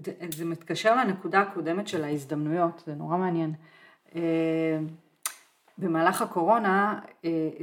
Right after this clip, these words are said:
יש איזו פלטפורמה של קורסים דיגיטליים שנקראת ידע, שהבעלים שלהם, בחור, אה, שקוראים לו אלכסיי, הוא בחור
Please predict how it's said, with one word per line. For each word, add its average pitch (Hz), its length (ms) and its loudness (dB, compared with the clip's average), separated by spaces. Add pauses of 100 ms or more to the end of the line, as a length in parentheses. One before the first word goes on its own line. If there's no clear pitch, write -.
(580)
יש 196 240 0
איזו 180 200 -6
פלטפורמה 196 480 4
של 151 180 0
קורסים 175 460 -2
דיגיטליים 160 720 0
שנקראת 156 580 -8
ידע, 165 360 2 (140)
שהבעלים 151 1200 -2
שלהם, 160 560 -2 (460)
בחור, 160 420 0
אה, 156 160 0
שקוראים 170 280 0
לו 160 80 6
אלכסיי, 151 440 4
הוא 156 120 2
בחור 160 300 -6